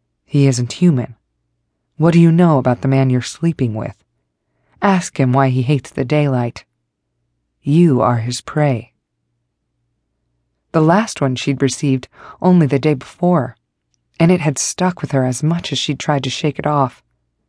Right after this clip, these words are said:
The messages had to be pranks, maybe from a bitter ex-girlfriend. "Ma chérie, what is wrong?" Joaquin now stood behind her,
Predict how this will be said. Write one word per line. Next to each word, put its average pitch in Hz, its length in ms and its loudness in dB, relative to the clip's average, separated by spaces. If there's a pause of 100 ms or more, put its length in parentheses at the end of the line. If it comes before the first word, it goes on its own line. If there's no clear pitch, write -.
(640)
The 165 80 4
messages 165 480 2
had 151 160 0
to 131 60 -6
be 127 100 0
pranks, - 560 -6 (580)
maybe 190 320 4
from 170 220 0
a 156 40 2
bitter 156 280 2
ex-girlfriend. 143 920 -6 (1080)
"Ma 151 180 4
chérie, 156 480 0
what 127 160 2
is 131 160 -2
wrong?" 135 460 -2 (1800)
Joaquin 151 520 0
now 139 160 0
stood 143 340 -4
behind 135 400 -2
her, 127 240 -6